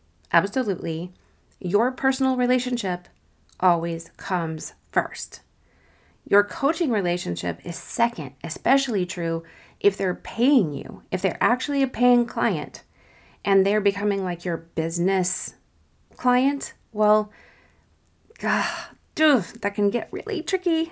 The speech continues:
with some people. It's not gonna get tricky with everybody, but it can be tricky with some. And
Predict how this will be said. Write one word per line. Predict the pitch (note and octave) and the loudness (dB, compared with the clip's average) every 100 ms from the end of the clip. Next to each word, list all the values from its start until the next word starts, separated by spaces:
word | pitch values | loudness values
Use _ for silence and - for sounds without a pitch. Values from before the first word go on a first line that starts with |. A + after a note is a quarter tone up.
| - | -6
with | A#3 A#3+ | -2 -2
some | - C4 B3 | 0 0 2
people. | C4+ C4+ F3 - | 2 0 -2 -6
It's | - | -4
not | A3 | 0
gonna | B3 B3 | 2 2
get | A3+ - | 0 -2
tricky | A#3+ A3+ | -4 -2
with | G3 F#3+ _ - | -4 -4 _ -2
everybody, | F3+ F3+ E3 D#3+ - - _ _ - _ _ | 0 -2 -4 -10 -14 -20 _ _ -20 _ _
but | F#3+ | -2
it | F#3+ - | -2 -2
can | G#3+ G3 G3+ | 0 0 2
be | A3 | -2
tricky | - F3+ F3 E3 E3+ | -4 -4 -4 -6 -6
with | F3+ F3 | -6 -4
some. | - D#3+ C#3+ - _ _ _ _ _ _ | -2 -4 -4 -14 _ _ _ _ _ _
And | F3+ F3+ F3+ F3 | -2 0 0 -2